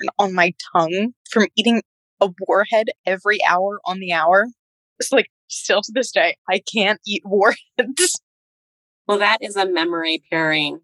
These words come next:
Speaker 2: a trigger pairing that I would not have predicted. And it does speak to the power, right, of music, of sound, and smell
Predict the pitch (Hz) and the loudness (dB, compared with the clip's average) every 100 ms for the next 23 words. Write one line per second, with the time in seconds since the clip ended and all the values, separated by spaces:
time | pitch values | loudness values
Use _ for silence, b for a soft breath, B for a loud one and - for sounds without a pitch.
0 | _ - 165 170 151 160 151 175 151 151 | _ -14 -6 -4 0 0 0 -4 -2 -2
1 | 151 147 147 147 143 139 143 143 143 135 | -2 -2 -2 -2 -2 -2 -4 -4 -4 -4
2 | - - 143 151 _ _ _ 254 262 277 | -2 0 0 -2 _ _ _ 0 0 0
3 | 170 - - _ _ - 214 - 269 - | -2 -4 -16 _ _ -4 -4 -2 -4 -6
4 | - 214 202 - 208 175 160 151 147 147 | -6 -6 -6 -8 -2 -2 0 0 0 -4
5 | 139 - _ _ _ _ _ _ _ 180 | -8 -12 _ _ _ _ _ _ _ 0
6 | 180 160 139 139 156 156 165 160 151 139 | 0 -2 -6 -6 -4 -2 -2 -4 -8 -8
7 | 139 - 196 202 202 190 - - - 165 | -8 -4 -2 -2 -2 -2 -4 -8 -2 -2
8 | 165 160 151 151 151 - 151 135 - - | -2 -4 -6 -8 -8 -2 0 0 -4 -14